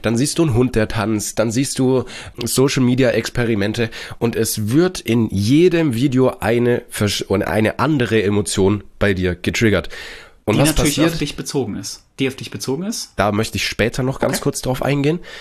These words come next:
Speaker 1: Es wird eine Emotion in dich, in dir ausgelöst und nach einer gewissen Zeit ist das ganze Spektrum an Emotionen, die wir Menschen haben können, getriggert. Und das Ganze führt dazu,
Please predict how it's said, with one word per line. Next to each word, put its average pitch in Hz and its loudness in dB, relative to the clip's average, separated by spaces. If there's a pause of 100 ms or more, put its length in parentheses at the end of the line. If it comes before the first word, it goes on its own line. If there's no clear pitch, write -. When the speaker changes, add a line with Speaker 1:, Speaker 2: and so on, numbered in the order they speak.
(460)
Speaker 1:
Es - -2
wird 113 2
eine 117 4
Emotion 117 2
in 123 2
dich, 110 -2 (120)
in 107 2
dir 101 2
ausgelöst 113 0
und 95 0
nach 95 -2
einer 90 0 (240)
gewissen 110 0
Zeit 104 0
ist - -6
das 82 -2
ganze 127 -2
Spektrum 104 -2
an 98 0
Emotionen, 120 0 (180)
die 90 0
wir 85 2
Menschen 85 0
haben 87 0
können, 90 0
getriggert. - -2
Und 87 -2
das 98 -2
Ganze 123 0
führt - 0
dazu, 131 0